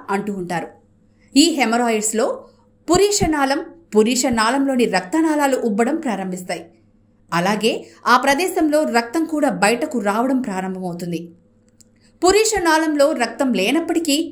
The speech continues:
కొంతమందికి అక్కడ తీవ్రమైన నొప్పి కలుగుతుంది. వాటిలో చాలా రకాలున్నాయి. ఈ పైల్స్ సమస్య రావడానికి ప్రధాన కారణం మాత్రం మలబద్ధకమే.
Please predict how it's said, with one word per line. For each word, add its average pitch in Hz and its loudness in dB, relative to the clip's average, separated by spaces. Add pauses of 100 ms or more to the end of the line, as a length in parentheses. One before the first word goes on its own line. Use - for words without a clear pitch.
(300)
కొంతమందికి 359 2
అక్కడ 254 2
తీవ్రమైన 277 0
నొప్పి 220 0
కలుగుతుంది. 190 -4 (500)
వాటిలో 208 2
చాలా 349 0
రకాలున్నాయి. 240 -2 (640)
ఈ 320 4 (140)
పైల్స్ 392 0
సమస్య 311 0
రావడానికి 269 -2
ప్రధాన 233 -2
కారణం 214 -2
మాత్రం 196 -4 (220)
మలబద్ధకమే. 190 -2